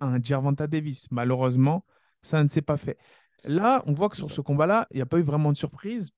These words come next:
Speaker 1: Du coup, bon, malheureusement, bah, euh, désolé, hein, ceux qu'on, ceux qui s'attendaient au combat du siècle, c'était un très beau combat. Moi, j'ai bien aimé,
Speaker 2: C'était
Speaker 1: j'ai
Speaker 2: un très beau
Speaker 1: apprécié.
Speaker 2: combat.
Speaker 1: Courageux. Il en faut beaucoup plus. J'espère que ça va motiver les,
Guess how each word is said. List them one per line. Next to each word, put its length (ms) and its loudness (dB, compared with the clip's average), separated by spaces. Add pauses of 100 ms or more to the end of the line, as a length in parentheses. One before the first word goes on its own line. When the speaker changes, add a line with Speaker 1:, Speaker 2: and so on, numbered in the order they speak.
(560)
Speaker 1:
Du 140 -6
coup, 160 4
bon, 200 4
malheureusement, 540 4
bah, 260 0
euh, 240 -4
désolé, 300 2
hein, 100 6
ceux 140 0
qu'on, 240 4
ceux 160 -2
qui 120 -8
s'attendaient 380 2
au 220 6
combat 280 0
du 120 -4
siècle, 200 -6
c'était 200 0
un 80 4
très 160 0
beau 120 6
combat. 300 -2 (240)
Moi, 80 -2
j'ai 100 -6
bien 160 0
aimé, 200 2
Speaker 2:
C'était 80 -4
Speaker 1:
j'ai 60 -4
Speaker 2:
un 40 -8
très 180 -6
beau 100 -6
Speaker 1:
apprécié. 160 -10 (120)
Speaker 2:
combat. 120 -14
Speaker 1:
Courageux. 460 4 (200)
Il 100 4
en 80 8
faut 160 2
beaucoup 240 6
plus. 140 0
J'espère 260 2
que 80 -14
ça 100 -2
va 160 0
motiver 400 -2
les, 220 -2